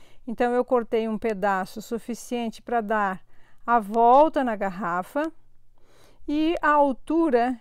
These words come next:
que chega até o pé do gargalo, até embaixo assim do, do gargalo da garrafa. Então agora eu vou colar a, essa parte de cima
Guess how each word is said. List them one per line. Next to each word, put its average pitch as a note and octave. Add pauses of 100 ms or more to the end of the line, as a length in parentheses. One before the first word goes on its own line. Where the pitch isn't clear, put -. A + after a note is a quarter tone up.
(120)
que B3+
chega C#4
até D#4+
o F4
pé C#4
do C4+
gargalo, A#3+
até C#4
embaixo A#3+
assim A#3
do, G#3+
do F#3+
gargalo G#3
da G#3+
garrafa. A3 (1080)
Então A3
agora G3
eu G#3
vou A3
colar D4 (720)
a, F3+
essa G3+
parte G3 (1600)
de G#3
cima D4